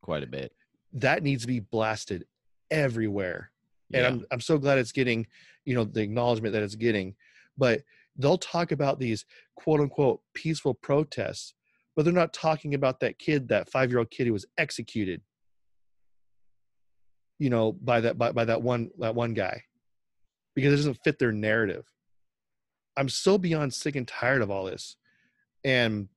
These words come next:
Speaker 2: you know, I, I say this, I mean, I, I, I hate doing, like,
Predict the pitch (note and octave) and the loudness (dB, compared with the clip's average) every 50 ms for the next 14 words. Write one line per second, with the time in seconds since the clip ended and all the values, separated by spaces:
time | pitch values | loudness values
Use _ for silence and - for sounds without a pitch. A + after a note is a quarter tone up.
0 | _ _ _ _ _ _ _ _ _ _ _ - D3 C3 A#2+ A2+ G#2 G#2 - - | _ _ _ _ _ _ _ _ _ _ _ -2 0 2 4 4 4 2 0 -4
1 | _ _ _ _ - F#2 - - D3 C#3 - - G#3 G#3+ F#3+ F3 D#3 - - - | _ _ _ _ -10 -6 -2 0 0 0 2 4 6 6 6 6 4 0 -4 -10
2 | - - C3 C3+ C3 B2+ A#2+ A#2 A#2+ - - _ _ _ - B2+ B2 - A#2+ B2 | -6 -4 -2 0 2 2 2 0 -2 -6 -10 _ _ _ -2 -2 0 2 2 2
3 | A#2+ - - A#2+ A2 G#2+ G2+ A#2+ D3 C#3+ - - A#2+ A#2 A#2+ A2+ A2+ A2 G#2+ G#2+ | 2 2 0 0 0 0 0 2 2 0 0 0 -2 -2 0 0 0 0 0 0
4 | G2+ G2+ - - | -2 -2 -4 -8